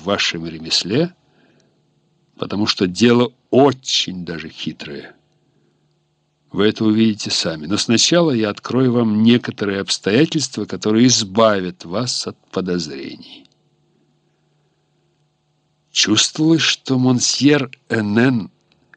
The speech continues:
не привык давать объяснений и сдерживается, чтобы не вспылить. Это не политическое убийство и не заговор.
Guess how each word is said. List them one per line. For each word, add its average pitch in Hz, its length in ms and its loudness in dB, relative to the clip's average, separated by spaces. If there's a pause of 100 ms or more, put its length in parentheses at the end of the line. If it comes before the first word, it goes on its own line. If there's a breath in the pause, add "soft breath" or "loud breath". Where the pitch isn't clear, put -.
(500)
не 110 160 4
привык 117 520 2
давать 95 500 -2
объяснений 104 1000 2 (960 soft breath)
и 85 100 0
сдерживается, 110 1000 0
чтобы - 440 -6
не 85 160 -8
вспылить. - 1000 -6 (1800 soft breath)
Это 101 720 0 (540)
не 110 340 4
политическое 131 920 -2
убийство 85 560 0
и 95 100 2
не 95 140 0
заговор. 85 580 -2